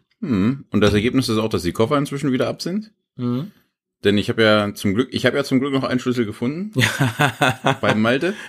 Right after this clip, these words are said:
Speaker 2: Ich hatte nämlich noch zehn Schlüssel für diese scheiß Koffer. Lange Geschichte, egal.
Speaker 1: Nee, tatsächlich warte ich drauf, äh, mein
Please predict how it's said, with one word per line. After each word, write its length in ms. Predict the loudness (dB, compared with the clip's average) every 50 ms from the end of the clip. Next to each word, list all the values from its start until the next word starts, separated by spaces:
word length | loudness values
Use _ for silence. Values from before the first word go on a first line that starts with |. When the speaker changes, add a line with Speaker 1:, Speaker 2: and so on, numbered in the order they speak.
| -18 -4
Speaker 2:
Ich 220 | -2 -2 -2 0 -2
hatte 200 | -6 -4 -2 0
nämlich 220 | 0 2 2 2
noch 100 | 0 0
zehn 280 | 0 0 0 0 0 0
Schlüssel 340 | -2 -2 -2 -2 0 0 0
für 120 | 0 0
diese 180 | 0 0 -2 -2
scheiß 300 | 0 0 -2 -2 -2 -2
Koffer. 320 | -4 -6 -4 -4 -8 -8 -10 -18 -20 -20 -20 -20 -20 -20 -20 -20 -20 -20 -20 -16 -10 -4
Lange 320 | 0 2 2 2 2 -2
Geschichte, 400 | -2 -4 -6 -6 -8 -6 -6 -8
egal. 200 | -6 -4 -4 0 4
Speaker 1:
Nee, 540 | 6 6 8 8 8 6 6 6 4 2 4
tatsächlich 480 | 2 2 4 4 2 2 2 0 2
warte 240 | 4 4 4 2 0
ich 60 | -8
drauf, 340 | -2 2 2 2 2 0 -6
äh, 600 | -6 -2 2 4 4 4 4 4 2 2 0 0 -2 -4 -8 -12 -18 -20 -20 -20 -20 -20 -20 -8 -4
mein 580 | -2 0 2 2 2 2 2 2 0 -2 -4